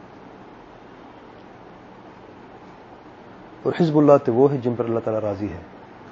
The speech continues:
کہ اللہ تعالیٰ ایسے لوگوں پر راضی ہو سکتا ہے جو شرک کرتے ہوں، جو اماموں کو معصوم سمجھتے ہیں، انبیاء سے بلند درجہ دیتے ہیں،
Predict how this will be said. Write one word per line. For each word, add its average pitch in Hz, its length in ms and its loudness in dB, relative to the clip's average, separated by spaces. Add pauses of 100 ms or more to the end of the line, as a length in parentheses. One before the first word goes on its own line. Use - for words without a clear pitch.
(640)
کہ 139 120 2
اللہ 139 140 8
تعالیٰ 139 340 6 (200)
ایسے 147 200 2
لوگوں 135 240 4
پر 123 120 0
راضی 123 280 2
ہو 107 100 -6
سکتا 135 380 -4
ہے 147 80 -6 (1120)
جو 113 100 -4
شرک - 300 -6
کرتے 123 260 -2
ہوں، 120 120 -4 (1300)
جو 120 140 -2
اماموں 131 320 4
کو 135 120 -2
معصوم 123 340 0
سمجھتے 120 320 0
ہیں، 208 280 2 (360)
انبیاء 120 260 2 (100)
سے 120 100 -2
بلند 120 260 0
درجہ 120 220 0
دیتے 120 380 0
ہیں، - 300 -8